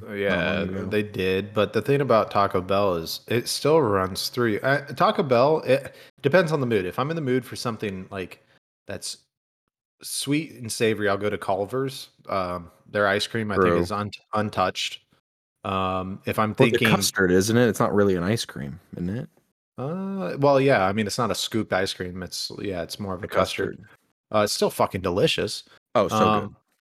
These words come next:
Speaker 1: and if I'm thinking, like, chicken nuggets, I'll pick McDonald's. If I'm wanting fries and a burger, I'll always go to Wendy's. If I want, um, if I'm really in the mood for, like,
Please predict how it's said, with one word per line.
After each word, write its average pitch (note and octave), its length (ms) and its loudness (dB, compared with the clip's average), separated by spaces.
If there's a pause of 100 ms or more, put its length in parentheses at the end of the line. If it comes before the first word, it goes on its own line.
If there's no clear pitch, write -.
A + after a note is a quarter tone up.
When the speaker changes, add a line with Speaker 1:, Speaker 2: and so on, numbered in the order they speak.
(220)
Speaker 1:
and A#2 260 2
if A2+ 180 2
I'm A#2 220 0
thinking, C#3+ 320 0
like, G#2 320 2
chicken C3+ 280 0
nuggets, A#2 400 2
I'll G#2 80 2
pick A2 220 -2
McDonald's. G2+ 580 0
If G2 160 -4
I'm G#2+ 120 0
wanting A2 240 0
fries G2+ 340 2
and G#2 100 -4
a F#2+ 40 -4
burger, G2 340 0
I'll G2 140 2
always G#2 340 0
go G#2 140 0
to G2 80 0
Wendy's. F2+ 640 -4
If F#2+ 280 -4
I G2+ 120 0
want, G2+ 680 -4
um, F2+ 460 -2 (1200)
if - 160 -6
I'm A#2 180 0
really D3 240 4
in D3+ 80 0
the B2+ 60 0
mood A2 300 2
for, G#2+ 160 -2
like, F#2+ 320 -2